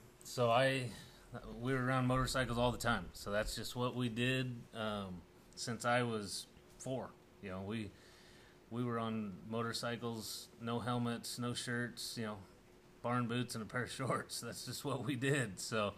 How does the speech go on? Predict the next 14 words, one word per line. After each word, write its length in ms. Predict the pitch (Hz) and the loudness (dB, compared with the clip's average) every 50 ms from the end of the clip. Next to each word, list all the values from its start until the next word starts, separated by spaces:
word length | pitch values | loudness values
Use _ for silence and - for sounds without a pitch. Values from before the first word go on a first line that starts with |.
| - - - - - - - - - - - - - | -8 -16 -16 -16 -16 -16 -16 -16 -18 -18 -16 -6 0
um, 460 | 117 113 110 107 104 101 98 95 90 87 85 82 - - - - - | 2 4 4 4 2 2 0 -2 -4 -6 -8 -12 -14 -18 -20 -8 -2
that, 200 | 113 123 127 117 | 0 0 0 2
that's 220 | 123 123 139 139 - | 2 2 2 2 2
kinda 180 | - 151 139 | 0 2 2
what, 240 | 131 135 131 127 120 - - - | 4 4 2 2 0 -4 -6 -2
you 100 | 123 127 | 2 2
know, 120 | 120 104 95 | 2 2 0
started 400 | - - - 135 131 127 127 117 | 0 2 4 4 4 4 4 2
me 240 | 123 131 135 123 | 2 2 4 2
is 300 | 107 104 101 92 - - - 110 101 - - - 107 110 | 2 0 -2 -6 -8 -8 -8 -10 -10 -10 -12 -12 -8 -4
motorcycles 500 | 110 120 120 117 - 127 123 123 113 113 | -4 -2 -2 -2 -2 -2 -2 -2 0 0
around 200 | 120 123 127 127 | 2 2 4 2
the 100 | 117 107 | 2 -2
farm. 360 | - - 117 117 135 131 | -4 -4 -4 -2 -2 -4